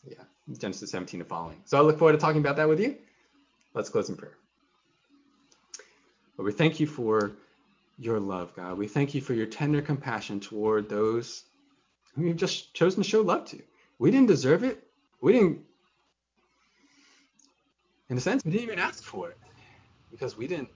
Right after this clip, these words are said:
we weren't looking for you. But then you changed us. You opened our eyes and you regenerated our hearts. And you've shown such great love to us. And you still do, God. Not just what you've done in the past, but continually you're,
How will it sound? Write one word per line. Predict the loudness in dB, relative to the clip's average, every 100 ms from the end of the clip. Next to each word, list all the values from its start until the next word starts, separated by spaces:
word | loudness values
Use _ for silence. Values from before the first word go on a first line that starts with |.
| -14
we | -10
weren't | -10 -10
looking | -14 -14
for | -12 -8
you. | -6 -6 -8 -14 _ _ _ _ _ _ _ _ _ _ _ -16
But | -10
then | -8
you | -4 -6 -6 -14
changed | -18 -16 -16 -18
us. | -20 -20 -20 _ _ -16
You | -8
opened | -8 -8 -12
our | -12 -12 -16 -18
eyes | -10 -8 -6 -8 -14
and | -14
you | -14 -14 -16 _ _ _ -16
regenerated | -12 -10 -10 -10 -10 -10 -12
our | -12
hearts. | -10 -12 -12 -20 -20 _ _ _ _ _ _ _ _ _ -18 -12
And | -8
you've | -8
shown | -8 -10 -8
such | -8 -8
great | -10 -12
love | -14 -20
to | -18 -20
us. | -20 -20 _ _ _ -8
And | -6
you |
still | -6 -2 0 0
do, | -4 -12
God. | -12 -18 -20 -16
Not | -12
just | -8 -10
what | -10
you've | -14
done | -12 -12
in |
the | -14
past, | -12 -12 -12
but | -16
continually | -20 -14 -10 -10 -10
you're, | -8 -10